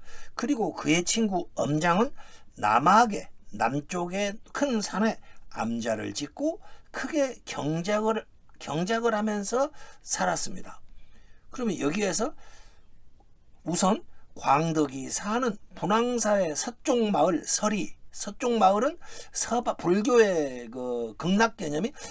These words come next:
서방 정토의 개념인 서쪽을 암시하고 있는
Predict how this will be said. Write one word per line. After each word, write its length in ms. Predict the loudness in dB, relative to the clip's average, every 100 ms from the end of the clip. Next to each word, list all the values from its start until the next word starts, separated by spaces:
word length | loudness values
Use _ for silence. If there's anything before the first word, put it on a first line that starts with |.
| -6
서방 520 | -2 2 2 2 0
정토의 680 | -2 -4 -4 -2 -2 -2
개념인 480 | -8 -4 0 0 -2 -6 -14
서쪽을 640 | -6 -4 -4 -2 4 4 4
암시하고 680 | -2 -2 -2 0 0 2 -2
있는 420 | 0 2 2 2